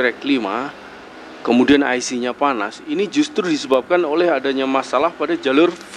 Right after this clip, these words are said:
rec tiga. V rec lima-nya yang nggak muncul malah nggak ada masalah. Justru yang V rec tiga yang muncul tiga volt itu di sana ternyata ada masalah. <clears throat>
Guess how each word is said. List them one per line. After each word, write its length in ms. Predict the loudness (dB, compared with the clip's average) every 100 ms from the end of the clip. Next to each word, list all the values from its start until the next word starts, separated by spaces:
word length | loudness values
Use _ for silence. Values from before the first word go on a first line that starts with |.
| 4 4
rec 120 | -2 -8
tiga. 320 | 2 4 4 0 -18 -18 -18 -18 -18 -16 0
V 60 |
rec 240 | 2 4 4
lima-nya 480 | 6 6 6 8
yang 80 | 8
nggak 160 | 6 4
muncul 320 | 2 4 4
malah 280 | 4 2 2
nggak 160 | 0 0
ada 80 | 0
masalah. 480 | 0 -2 -2 -2 -4
Justru 320 | -8 -8 0
yang 160 | 0 0
V 240 | 0 2
rec 160 | 4 2 -2 -12
tiga 400 | 0 0 2 0
yang 160 | 0
muncul 320 | 0 0 -4
tiga 240 | -4 -2 -2
volt 320 | 2 0 0
itu 400 | -4 -2 0 0 -4 -18 -20 -8 -4
di 80 |
sana 400 | 2 4 6 4
ternyata 600 | 2 2 4 4 2 -2 -2
ada 160 | 0
masalah. 560 | 2 0 0 2 2 0 -8 -16 -10 0
<clears throat> 360 | 2 0 -6